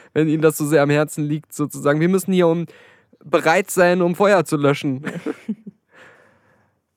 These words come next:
Speaker 2: Aber ich glaube auch vielleicht, also abgesehen davon, dass wahrscheinlich diese Feuerwehrleute, ähm, selber auch sehr tierlieb sind und, äh, auch gerne die Taube retten wollten, kann ich mir aber gut vorstellen, dass es, man das dann auch macht, genauso wie,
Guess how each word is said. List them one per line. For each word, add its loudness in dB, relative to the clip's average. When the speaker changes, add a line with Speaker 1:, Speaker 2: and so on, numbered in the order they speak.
Speaker 2:
Aber 2
ich -2
glaube 4
auch 0
vielleicht, -2
also 0
abgesehen 0
davon, 0
dass -2
wahrscheinlich 0
diese -4
Feuerwehrleute, 2
ähm, 0
selber 2
auch 0
sehr -2
tierlieb -2
sind -4
und, -6
äh, -2
auch 0
gerne 2
die -4
Taube 0
retten -2
wollten, 0
kann 0
ich -10
mir 2
aber 2
gut -2
vorstellen, -2
dass -6
es, -10
man -2
das -4
dann -2
auch 0
macht, -2
genauso -2
wie, -6